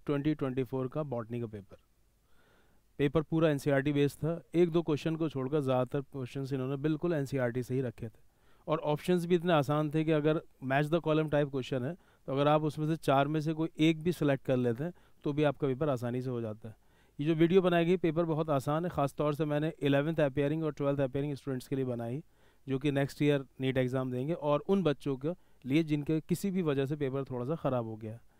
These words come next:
बा-, बॉटनी के हो या जूलॉजी हो, ज़्यादातर बच्चों ने पूरा ही पेपर अटेम्प्ट कर दिया है, एक आध क्वेश्चन छोड़ा है, वो भी थोड़ा सेफ साइड में कि उन्हें थोड़ा कन्फ्यूजन था। तो एक बार देख लेते हैं किस तरीके का पेपर आया था। बहुत सारे क्वेश्चंस तो as it is अभी पिछले साल या उससे पिछले साल के उन्होंने रिपीट किए हैं,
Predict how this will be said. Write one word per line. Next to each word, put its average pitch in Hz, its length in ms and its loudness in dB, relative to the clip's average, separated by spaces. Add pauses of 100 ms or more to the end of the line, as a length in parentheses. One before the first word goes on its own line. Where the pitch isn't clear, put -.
(360)
बा-, 143 260 0
बॉटनी 147 460 0
के 190 80 0
हो 165 260 0
या 165 160 2
जूलॉजी 139 400 -2
हो, 156 160 -2
ज़्यादातर 147 360 2
बच्चों 143 260 -4
ने 156 80 -6
पूरा 156 260 0
ही 165 80 4
पेपर 156 240 0
अटेम्प्ट 139 320 -2
कर 127 140 2
दिया 120 220 -2
है, 156 120 -6 (340)
एक 160 160 2
आध 160 120 2
क्वेश्चन 156 300 -4
छोड़ा 127 280 -4
है, 135 60 -2
वो 143 120 -2
भी 147 80 -4
थोड़ा 139 200 -2
सेफ 131 220 -4
साइड 123 240 -4
में 139 100 -6
कि 143 80 -6
उन्हें 135 220 -6
थोड़ा 143 120 -4
कन्फ्यूजन 120 480 -6
था। 107 160 -18 (520)
तो - 40 -12
एक 147 120 2
बार 156 180 6
देख 165 200 4
लेते 165 180 4
हैं 190 60 -2
किस - 180 -2
तरीके 151 220 2
का 151 40 2
पेपर 143 280 0
आया 135 160 2
था। 175 100 -2
बहुत 147 240 -4
सारे 151 220 0
क्वेश्चंस 156 360 -4
तो 165 140 -4 (320)
as 147 220 6
it 170 140 8
is 190 80 8
अभी 180 180 4
पिछले 165 340 0
साल 160 240 4
या 165 60 0
उससे 156 160 -4
पिछले 139 240 -2
साल 139 240 0
के 151 60 -6
उन्होंने 147 240 -4
रिपीट 131 320 -2
किए 127 240 -2
हैं, 170 100 -4